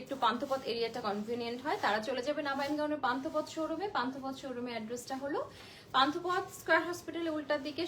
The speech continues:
সুন্দরম প্লাজা বিল্ডিং এর নাম, সেটা দুই তলায়। আমাদের পান্থপথ শোরুমটা খোলা থাকে সপ্তাহের প্রতিদিন সকাল এগারোটা থেকে রাত আটটা পর্যন্ত, আর খিলগা শোরুম খোলা থাকে সপ্তাহের প্রতিদিন সকাল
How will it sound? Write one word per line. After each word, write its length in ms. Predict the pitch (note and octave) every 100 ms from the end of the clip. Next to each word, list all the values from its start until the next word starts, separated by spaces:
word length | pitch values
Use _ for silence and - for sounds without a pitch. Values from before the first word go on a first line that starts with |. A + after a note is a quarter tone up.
| -
সুন্দরম 340 | D#4+ D#4+ D4+ D4
প্লাজা 240 | B3 B3+ A#3+
বিল্ডিং 240 | A#3+ A#3+ A#3+
এর 60 | A#3
নাম, 100 | A3+ F#4
সেটা 180 | A3+ A3 G3+
দুই 120 | A3+ A3+
তলায়। 260 | F3+ - - - - - - - - A3
আমাদের 200 | A3 -
পান্থপথ 440 | A#3 C4+ D4 D4+ D4+ -
শোরুমটা 380 | D#4 D4 D4 D#4 D#4
খোলা 180 | C4+ C4+
থাকে 140 | C#4 C#4+
সপ্তাহের 300 | C4+ - C#4 C#4
প্রতিদিন 320 | C4+ C4+ C#4+ C4+
সকাল 200 | A3 B3 -
এগারোটা 260 | A3 A#3+ C4 C#4
থেকে 120 | C#4 C4
রাত 120 | C4
আটটা 180 | C4+ C#4+ C#4
পর্যন্ত, 320 | C#4 D4+ D4+ B4 - - -
আর 60 | G#3+ A3
খিলগা 280 | D#4+ D4+ D#4
শোরুম 240 | D#4 C#4 C#4
খোলা 180 | D4 C4 C#4
থাকে 120 | D4 C4+
সপ্তাহের 300 | G#3+ B3 G#3+
প্রতিদিন 320 | A3+ A#3+ D4+ D#4+
সকাল 200 | A3+